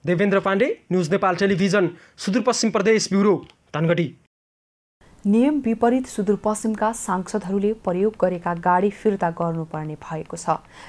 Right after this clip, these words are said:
Speaker 2: सुदूरपश्चिम प्रदेशमा सत्ता पक्षका संसदीय दलका नेताहरूले नियम विपरीत गाडी सुविधा लिएको पाइएको हो। संसदीय लेखा समितिले तीन दिनभित्र ती गाडी र त्यसमा लागेको खर्चको विवरण दिन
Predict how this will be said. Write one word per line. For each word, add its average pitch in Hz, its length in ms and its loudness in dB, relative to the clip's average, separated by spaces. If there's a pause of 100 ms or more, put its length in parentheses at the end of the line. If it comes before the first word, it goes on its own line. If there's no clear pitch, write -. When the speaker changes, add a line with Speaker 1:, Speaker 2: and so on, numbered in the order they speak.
Speaker 2:
सुदूरपश्चिम 170 680 -2
प्रदेशमा 180 600 -4
सत्ता 185 380 -4
पक्षका 175 500 -6
संसदीय 175 560 -6
दलका 165 360 -4
नेताहरूले 196 600 -2 (320)
नियम 220 360 2
विपरीत 175 460 -6
गाडी 170 260 -2
सुविधा 170 380 -6
लिएको 165 360 -6
पाइएको 156 460 -6
हो। 175 260 -2 (240)
संसदीय 170 720 -4 (100)
लेखा 175 320 -4
समितिले 175 540 -6
तीन 202 340 0
दिनभित्र 214 480 -2
ती 180 240 -4 (100)
गाडी 180 340 0
र 180 140 -6 (300)
त्यसमा 226 320 -2
लागेको 165 380 -6
खर्चको - 480 -6
विवरण 175 460 -4
दिन 180 280 -4